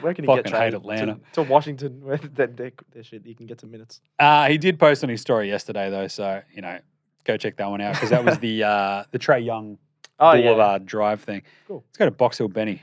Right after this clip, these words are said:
Speaker 2: see if he's posted anything.
Speaker 1: Who
Speaker 2: Oh,
Speaker 1: did he
Speaker 2: yeah, his crazy big fucking puffer jacket. That was good.
Speaker 1: <laughs>
Speaker 2: And then just the Brooklyn ten.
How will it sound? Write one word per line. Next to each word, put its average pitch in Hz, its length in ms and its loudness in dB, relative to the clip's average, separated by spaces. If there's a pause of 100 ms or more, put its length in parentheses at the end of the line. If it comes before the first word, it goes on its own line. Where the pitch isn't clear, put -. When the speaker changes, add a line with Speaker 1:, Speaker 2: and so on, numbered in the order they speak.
Speaker 2:
see - 160 -8
if 98 60 -6
he's 104 140 -8
posted 101 340 -8
anything. 92 360 -16 (360)
Speaker 1:
Who 120 120 -14
Speaker 2:
Oh, 226 120 10
Speaker 1:
did 262 60 4
he 294 60 2
Speaker 2:
yeah, 277 80 4
his 143 180 0
crazy 185 340 4
big 165 240 0
fucking 156 340 2
puffer 151 200 2
jacket. 113 360 -2
That 131 100 2
was 110 140 0
good. 107 220 -4
Speaker 1:
<laughs> - 60 -20 (600)
Speaker 2:
And 127 120 0
then 139 120 2
just 135 120 -4
the - 80 -2
Brooklyn 131 380 -2
ten. 196 420 0